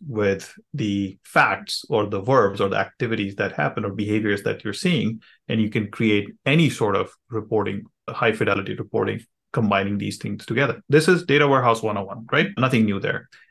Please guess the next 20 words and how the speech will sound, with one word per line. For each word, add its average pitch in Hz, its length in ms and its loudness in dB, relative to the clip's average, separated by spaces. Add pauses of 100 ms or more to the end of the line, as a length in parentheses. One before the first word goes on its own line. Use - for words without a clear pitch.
(180)
But 143 300 4
an 135 140 4
M 151 180 6
D 165 140 4
M 269 160 0
system, 113 640 -2 (120)
because 170 520 0
it, 135 200 -2 (120)
it 123 180 2
has 139 260 2
all 123 200 4
of 120 80 6
these 113 200 -2
characteristics, 123 920 -4 (100)
it 170 220 -2
becomes 180 380 0
a 139 60 -2
very 185 280 0
natural 123 640 0
place 107 400 -4